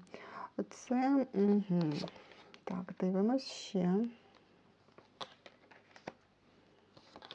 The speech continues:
Маг-, магія також приміняється. Дуже хоче ворог, щоб це місто було якмога сильніше, щоб було пошкоджено. І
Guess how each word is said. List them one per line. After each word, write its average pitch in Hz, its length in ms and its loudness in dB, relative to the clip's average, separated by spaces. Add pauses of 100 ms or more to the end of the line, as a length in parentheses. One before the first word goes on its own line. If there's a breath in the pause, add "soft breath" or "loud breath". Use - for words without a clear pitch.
(320)
Маг-, 214 580 0
магія 214 480 6
також 180 360 0
приміняється. 175 680 2
Дуже 226 280 8
хоче 254 360 6
ворог, 202 500 4 (540 loud breath)
щоб - 260 2 (100)
це 208 200 6
місто 214 440 8
було 190 680 8 (340)
якмога 185 800 8
сильніше, 185 680 8
щоб 180 240 0
було 170 300 10
пошкоджено. 160 760 4 (1040 loud breath)
І 185 380 8